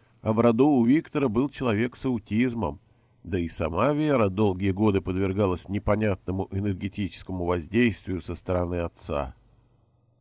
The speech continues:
Первое время, едва узнав, что беременна,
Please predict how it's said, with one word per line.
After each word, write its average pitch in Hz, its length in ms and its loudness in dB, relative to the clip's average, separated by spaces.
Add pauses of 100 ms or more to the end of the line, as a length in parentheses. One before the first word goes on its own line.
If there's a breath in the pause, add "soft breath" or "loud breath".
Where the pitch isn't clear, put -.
(280)
Первое 147 340 6
время, 156 540 4 (360 soft breath)
едва 139 400 4
узнав, 147 280 2
что - 160 -6
беременна, 151 760 2